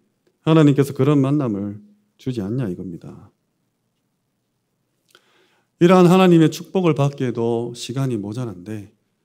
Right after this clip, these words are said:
우리는 늘 시험에 들어 있습니다. 우리가 지금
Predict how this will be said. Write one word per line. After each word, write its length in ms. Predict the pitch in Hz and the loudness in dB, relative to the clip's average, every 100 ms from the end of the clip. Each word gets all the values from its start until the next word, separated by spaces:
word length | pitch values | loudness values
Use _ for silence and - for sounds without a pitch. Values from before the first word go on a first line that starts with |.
| _ _ - | _ _ -2
우리는 360 | 143 156 139 | 4 6 6
늘 160 | 131 131 | 4 0
시험에 360 | - 165 117 | 0 -2 -2
들어 160 | 98 98 | -6 -10
있습니다. 640 | 87 - 90 87 80 85 _ _ _ _ _ _ _ _ _ _ _ _ _ 120 | -12 -12 -14 -12 -18 -20 _ _ _ _ _ _ _ _ _ _ _ _ _ -2
우리가 300 | 143 143 139 | 2 4 2
지금 600 | 127 131 127 127 127 | 0 0 0 -4 -8